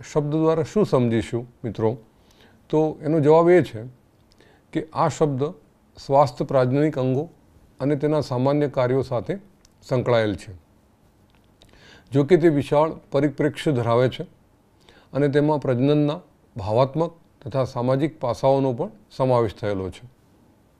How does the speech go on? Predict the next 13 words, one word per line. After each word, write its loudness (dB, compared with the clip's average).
વિશ્વ 2
સ્વાસ્થ્ય -2
સંગઠન -2
ડબલ્યુ 4
એચ 2
ઓ, -10
તમે -2
વર્ષોથી 0
એને 4
જાણો 2
છો, -12
એના 2
પ્રમાણે -2